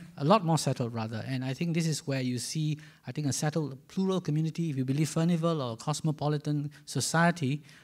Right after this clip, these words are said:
um, established in Singapore from about the nineteen twenties and thirties onwards. And then there was the disruption of the war,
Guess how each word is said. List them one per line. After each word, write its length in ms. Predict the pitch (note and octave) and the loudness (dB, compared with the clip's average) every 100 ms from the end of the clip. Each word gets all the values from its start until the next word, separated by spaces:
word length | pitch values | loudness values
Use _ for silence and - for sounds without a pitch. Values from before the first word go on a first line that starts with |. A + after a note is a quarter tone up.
| - C3+ | -10 -6
um, 240 | C3+ C#3 - - _ _ - - | -6 -8 -12 -20 _ _ -20 -8
established 720 | D3+ - F#3+ F#3 F3+ D#3+ - C#3 | -4 0 2 4 4 4 2 -2
in 180 | C#3 | -4
Singapore 640 | B2 D3 C#3+ B2+ A#2+ A2 A2 | 0 2 2 2 0 -2 -8
from 280 | - F3 F3+ | -4 2 2
about 260 | F3 D3+ C#3 | 4 2 2
the 60 | |
nineteen 320 | C3+ C#3+ D#3 | 0 2 2
twenties 380 | D3 C3 C3+ B2+ | 2 2 0 -2
and 160 | A2+ G#2+ | -4 -2
thirties 300 | A#2+ A#2 A2+ | -2 -2 -4
onwards. 360 | A2 G#2 A2 - | -6 -8 -10 -4
And 100 | D3+ | 2
then 120 | C4+ | 6
there 100 | C4 | 8
was 100 | F#3 | 8
the 60 | F3+ | 6
disruption 480 | E3 - E3+ F3+ | 4 4 4 4
of 80 | D3+ | 4
the 100 | C#3 | 4
war, 320 | B2+ C#3+ A#2+ | 6 6 4